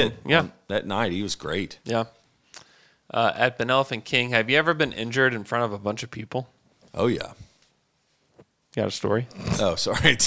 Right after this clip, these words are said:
Speaker 1: <laughs> Yeah, so I have had a lot of injuries, uh, in my life, but the two most public ones is my, I have, I played football in high school and had a,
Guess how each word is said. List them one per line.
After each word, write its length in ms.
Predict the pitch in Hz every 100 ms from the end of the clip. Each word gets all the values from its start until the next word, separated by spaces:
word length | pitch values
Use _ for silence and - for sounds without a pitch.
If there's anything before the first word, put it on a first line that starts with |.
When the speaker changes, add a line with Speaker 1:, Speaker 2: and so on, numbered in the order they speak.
| -
Speaker 1:
<laughs> 220 | 147 123 - - - - - -
Yeah, 280 | - - 143
so 560 | 123 139 135 127 127 - _
I 160 | 120 139
have 260 | 143 123 -
had 500 | 113 98 95 92 90
a 60 | 95
lot 240 | 90 120
of 100 | 127
injuries, 460 | 80 76 78 95 117 -
uh, 480 | 104 101 87 80 -
in 100 | 92
my 140 | 90 85
life, 440 | 82 98 107 -
but 260 | 104 98 -
the 220 | 98 95
two 680 | 98 - 147 147 139 127 120 - _ _ _ _ _ _ _ _
most 720 | 98 98 104 104 - - - - _ _ _ _ -
public 400 | 160 160 104 -
ones 440 | 80 80 98 113 -
is 240 | 98 87
my, 560 | 90 92 92 90 90 87
I 140 | 92 107
have, 560 | 104 90 85 78 - -
I 60 |
played 240 | 95 107 98
football 280 | 85 92 90
in 60 | 85
high 120 | 87
school 460 | - 92 82 80
and 240 | 76 73 85 - _ _ _ _ _ _ _ _ _ -
had 320 | - 90 85
a, 280 | 78 80